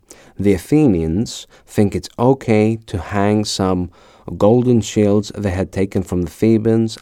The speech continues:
and the Persians in the Battle of Plataea, the last battle the Persians had against some Greek city-states, not Thebes. They had an alliance with them.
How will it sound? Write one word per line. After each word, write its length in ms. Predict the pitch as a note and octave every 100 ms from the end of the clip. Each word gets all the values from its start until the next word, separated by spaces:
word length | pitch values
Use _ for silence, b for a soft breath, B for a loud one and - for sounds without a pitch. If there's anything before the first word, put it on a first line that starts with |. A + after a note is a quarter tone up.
| -
and 260 | - B2+ A2+
the 60 |
Persians 720 | - F2+ F2+ E2 F2+ G2+ - - -
in 140 | G#2+
the 60 | F#2
Battle 360 | F#2 F#2 F#2
of 180 | F#2 F2
Plataea, 560 | F2 D2+ - A#2+ F#2+ C#2 - _ - B B B
the 180 | F#2 F#2
last 520 | G2+ B2 C3 - -
battle 380 | G2+ G2 A2+ G2+
the 120 | F#2+
Persians 540 | - G2+ G2 G2+ G2
had 260 | F#2 F#2 F#2
against 540 | E2+ F#2 F#2+ - -
some 320 | - - F#2+ F#2+
Greek 320 | F#2 F2+ F2+
city-states, 800 | - F2+ D#2+ - B2+ C3 - - b b b
not 220 | A2 G#2+
Thebes. 560 | - A2+ B2+ C3 - - -
They 100 | E2+
had 160 | F2+
an 80 | F#2
alliance 400 | G2 G#2 F2 -
with 140 | F2 -
them. 180 | -